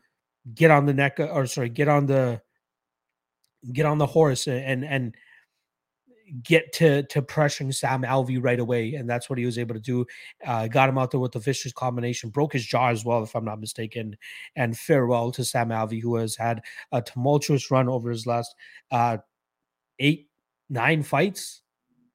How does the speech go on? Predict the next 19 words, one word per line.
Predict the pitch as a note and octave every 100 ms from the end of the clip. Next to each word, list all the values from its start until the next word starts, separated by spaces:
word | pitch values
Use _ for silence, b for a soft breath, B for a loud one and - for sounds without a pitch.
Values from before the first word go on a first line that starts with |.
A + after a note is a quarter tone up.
| _ -
eight | C#3+ D3+
fight | - D#3 D3+
winless | D#3 E3 E3
streak, | - E3 D#3+
nine | B2 D#3 D#3
fight | - D3
winless | B2+ D3+ D#3
streak. | D3 - D#3+ - B B B - -
Um, | A#2 A2+ A2 G#2+ G2+ _ _ _ _ _ _ -
and | C3
now | C3+ B2+
he's | C3 A#2+ C#3 - -
outside | B2 A#2+ C3+ A#2
of | A2
the |
U | A2 A2
F | G#2
C. | - G#2
So, | F#2+ B2